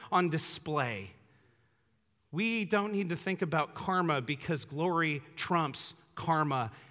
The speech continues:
every time. Verse thirty-eight. Jesus, once more deeply moved, there it is,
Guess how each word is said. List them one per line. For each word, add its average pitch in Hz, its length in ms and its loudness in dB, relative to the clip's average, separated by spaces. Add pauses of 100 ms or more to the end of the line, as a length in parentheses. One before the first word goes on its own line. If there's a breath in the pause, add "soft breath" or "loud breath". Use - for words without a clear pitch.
(160 loud breath)
every 131 400 0
time. 85 380 -10 (1700)
Verse - 200 -10
thirty-eight. 117 460 -6 (1600 soft breath)
Jesus, 170 400 -2
once 156 320 -2
more 165 220 0
deeply 147 360 -4
moved, 139 320 -2
there 110 140 -4
it 139 80 0
is, 123 300 -4